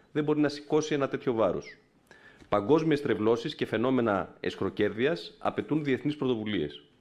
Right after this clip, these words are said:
Οι καιροί και οι άνθρωποι δεν μπορούν να περιμένουν, γι' αυτό και οι δράσεις αυτές δεν πρέπει να αργήσουν.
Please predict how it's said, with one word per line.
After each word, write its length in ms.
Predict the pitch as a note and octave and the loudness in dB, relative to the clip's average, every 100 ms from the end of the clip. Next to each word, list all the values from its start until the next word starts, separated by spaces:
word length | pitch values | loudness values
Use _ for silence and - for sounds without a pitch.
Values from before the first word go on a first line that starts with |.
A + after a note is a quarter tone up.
| _ - - - - - | _ -20 -20 -20 -20 -10
Οι 100 | - | -6
καιροί 280 | G#2 A#2+ D#3 | 0 2 2
και 140 | D#3+ | 4
οι 60 | D3 | 4
άνθρωποι 280 | E3 E3 E3 | 4 2 0
δεν 140 | E3 | 0
μπορούν 180 | E3+ C3+ | 2 2
να 80 | A2+ | 2
περιμένουν, 500 | F#2+ F#2+ F#2+ G2+ C3+ | 0 0 0 0 0
γι' 100 | C3+ | -2
αυτό 180 | B2 D3+ | -4 -4
και 140 | D3 | -2
οι 60 | B2 | 0
δράσεις 420 | B2 D#3+ D#3 C3 | 2 2 0 -6
αυτές 280 | A#2 D#3 D#3 | -4 -4 -4
δεν 100 | D#3+ | -4
πρέπει 200 | E3+ E3 | -4 0
να 80 | |
αργήσουν. 500 | D3+ D3 D3 - C2+ | 0 2 0 -2 -12